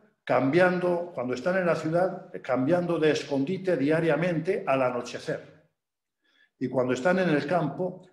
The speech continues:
cuidando de no permanecer más de dos o tres días en la misma aldea, porque los pueden delatar, porque alguien puede darse cuenta de que están. Muchos de las aldeas a veces son cristianos, pero hay otros que no lo son.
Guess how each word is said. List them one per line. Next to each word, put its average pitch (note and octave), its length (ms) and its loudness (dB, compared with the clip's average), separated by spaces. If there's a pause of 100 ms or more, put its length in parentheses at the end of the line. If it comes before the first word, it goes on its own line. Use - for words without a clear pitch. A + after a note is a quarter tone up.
(160)
cuidando F3 720 2
de C#3 100 2
no F3+ 180 2
permanecer D#3+ 640 2
más E3+ 280 0
de D#3 100 -2
dos D#3+ 220 0
o D3+ 100 -6
tres D3+ 260 -4
días E3+ 280 2
en C3+ 80 0
la B2 80 0
misma D3+ 320 -2
aldea, C3 400 -4
porque A2+ 240 -12
los A2+ 180 -10
pueden D3+ 380 -2
delatar, A2 540 -6
porque - 260 -12
alguien C#3+ 320 -4
puede C3 220 -2
darse C3 340 -4
cuenta B2+ 360 -6
de A2+ 140 -14
que A2 100 -20
están. G#2+ 340 -10 (480)
Muchos C#3+ 420 -4
de D3+ 60 -2
las C#3 180 0
aldeas C#3 420 -2
a B2+ 60 -6
veces C#3+ 240 -6
son B2+ 180 -8
cristianos, C3 540 -6
pero B2 180 -4
hay D3 120 0
otros D3+ 260 -6
que A2+ 140 -12
no C3+ 100 -6
lo A#2 80 -8
son. A#2 300 -10